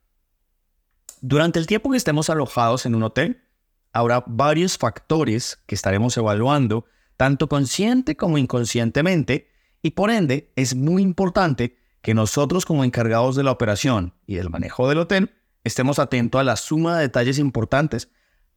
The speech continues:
para lograr cautivar a todos aquellos que nos visitan. Siempre, sin lugar a dudas, se estarán evaluando cosas como, por ejemplo,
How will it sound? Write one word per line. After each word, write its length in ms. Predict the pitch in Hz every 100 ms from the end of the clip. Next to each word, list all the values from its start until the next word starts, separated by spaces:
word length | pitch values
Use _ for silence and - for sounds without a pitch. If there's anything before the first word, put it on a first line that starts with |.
| _
para 160 | 165 156
lograr 260 | 156 175
cautivar 420 | - 226 196 147 156
a 40 |
todos 600 | - 202 214 226 247 -
aquellos 600 | 120 120 165 175 127 117
que 200 | - 127
nos 200 | 113 107
visitan. 460 | 98 - 101 - 80 _ _ _ _ _ _ _ _ - _ _ _ -
Siempre, 340 | 202 208 269
sin 140 | 277
lugar 240 | 196 143 143
a 60 |
dudas, 480 | 165 202 123 110 - _ _
se 140 | -
estarán 280 | 135 135 139
evaluando 460 | 160 170 139 135 151
cosas 320 | 165 151 156
como, 400 | 160 139 127 117
por 120 | 123
ejemplo, 600 | 113 143 135 107 95 -